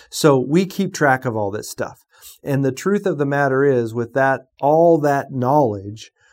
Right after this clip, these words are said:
we have some pretty good understanding of what separates the Mike Ferry agents from an ordinary agent. So today is having you understand the strategy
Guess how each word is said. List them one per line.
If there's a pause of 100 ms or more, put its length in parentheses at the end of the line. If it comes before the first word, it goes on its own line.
(220)
we
have
some
pretty
good
understanding
of
what
separates
the
Mike
Ferry
agents
from
an
ordinary
agent. (540)
So
today
is
having
you
understand
the
strategy